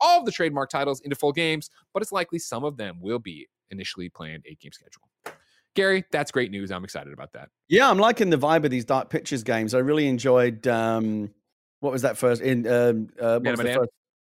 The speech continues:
Speaker 2: No, no, the one before that, the thing that they did for Sony. It was the
Speaker 1: Oh,
Speaker 2: PlayStation
Speaker 1: Until
Speaker 2: game.
Speaker 1: Dawn, Until Dawn.
Speaker 2: Until Dawn. So I really liked Until Dawn.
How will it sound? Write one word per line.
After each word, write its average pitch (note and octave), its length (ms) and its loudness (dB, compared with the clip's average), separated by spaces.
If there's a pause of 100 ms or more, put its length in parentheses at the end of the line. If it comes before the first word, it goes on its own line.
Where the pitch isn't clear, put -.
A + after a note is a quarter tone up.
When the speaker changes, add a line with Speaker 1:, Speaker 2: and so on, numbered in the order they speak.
Speaker 2:
No, F3 180 4
no, F3 100 6
the C3+ 100 4
one D#3+ 180 4
before D#3+ 340 4
that, A2 180 4
the A2+ 60 -4
thing A#2+ 180 -2
that G#2+ 100 -6
they G#2+ 140 -2
did F#2+ 320 -4 (120)
for - 120 -6
Sony. A2+ 400 0
It E2+ 80 -12 (480)
was C#4 100 2
the C#4+ 60 4
Speaker 1:
Oh, F#3 40 4
Speaker 2:
PlayStation C#3 260 4
Speaker 1:
Until - 200 0
Speaker 2:
game. F3 100 0
Speaker 1:
Dawn, F#2+ 200 -4
Until D3+ 240 -2
Dawn. D#3 100 2
Speaker 2:
Until A3 260 6
Dawn. G3+ 220 6
So F#3+ 80 4
I F3+ 60 8
really B3 180 4
liked A3 220 4
Until E3+ 260 0
Dawn. B2+ 460 2